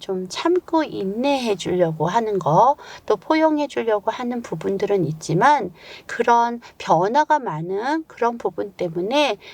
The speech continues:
많이 힘든 부분들도 있을 수 있으세요. 그리고 상대방은 이제 어떤 일이나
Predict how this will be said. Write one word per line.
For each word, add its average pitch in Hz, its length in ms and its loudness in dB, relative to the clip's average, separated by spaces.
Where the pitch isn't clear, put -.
많이 190 380 0
힘든 320 420 4
부분들도 196 920 0
있을 180 280 -8
수 - 180 -8
있으세요. 165 720 -2
그리고 233 800 2
상대방은 240 1040 2
이제 202 540 4
어떤 202 500 0
일이나 214 880 0